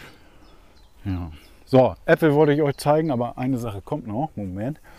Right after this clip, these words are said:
bei mir ist gerade ein bisschen Dschungel, da muss ich schon hin gucken, wo ich, wo ich, ne, wo ich hintrete. Also,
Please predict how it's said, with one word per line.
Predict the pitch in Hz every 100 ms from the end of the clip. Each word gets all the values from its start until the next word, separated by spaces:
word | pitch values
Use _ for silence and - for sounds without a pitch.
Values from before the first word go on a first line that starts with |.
| - - -
bei | 107
mir | 107
ist | 104
gerade | - -
ein | 110
bisschen | 95 113
Dschungel, | 113 147 131
da | 139
muss | 120 113
ich | 123
schon | - 139
hin | 139 143 - -
gucken, | - 143 127
wo | 123
ich, | 123 - - - - -
wo | - 123 120
ich, | 113 - -
ne, | 143 160 - - -
wo |
ich | 127
hintrete. | - 147 - 117 147 190 - - - - - - - - -
Also, | 135 131 139 131 131